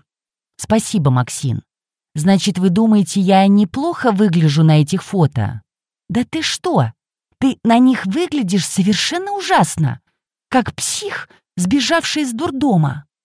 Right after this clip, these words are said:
Плечи молодого человека опустились. Максин увидела, как сильно она его огорчила, сама того не желая. Он еще очень ранимый. Она не хотела причинять ему боль,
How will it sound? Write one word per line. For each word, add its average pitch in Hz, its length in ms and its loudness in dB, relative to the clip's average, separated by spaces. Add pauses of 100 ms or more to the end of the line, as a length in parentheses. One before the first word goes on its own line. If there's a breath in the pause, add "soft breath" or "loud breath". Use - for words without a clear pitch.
(380)
Плечи 165 420 2
молодого 151 460 4
человека 160 520 2
опустились. 143 960 -4 (720)
Максин 185 480 4
увидела, 180 560 4
как 165 220 0
сильно 214 520 2
она 175 200 6
его 190 160 4
огорчила, 190 680 0
сама 165 380 4
того 151 220 2
не 165 120 6
желая. 143 640 -2 (600)
Он 196 180 4
еще 185 440 0
очень 208 340 0
ранимый. 185 800 2 (420)
Она 208 300 6
не 226 180 6
хотела 240 520 2
причинять 185 680 0
ему 180 200 4
боль, 208 380 -2